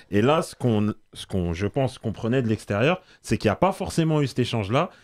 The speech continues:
Et c'est comme si Giroud, il s'attendait à être sélectionné. Et d'un coup, t'es plus sélectionné. Donc forcément, il y a une réaction.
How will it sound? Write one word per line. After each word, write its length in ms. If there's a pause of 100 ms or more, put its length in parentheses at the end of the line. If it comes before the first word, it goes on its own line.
(160)
Et 60
c'est 120
comme 140
si 140
Giroud, 300
il 40
s'attendait 380
à 40
être 100
sélectionné. 580 (100)
Et 80
d'un 100
coup, 140
t'es 120
plus 120
sélectionné. 440 (200)
Donc 140
forcément, 480
il 60
y 20
a 40
une 60
réaction. 420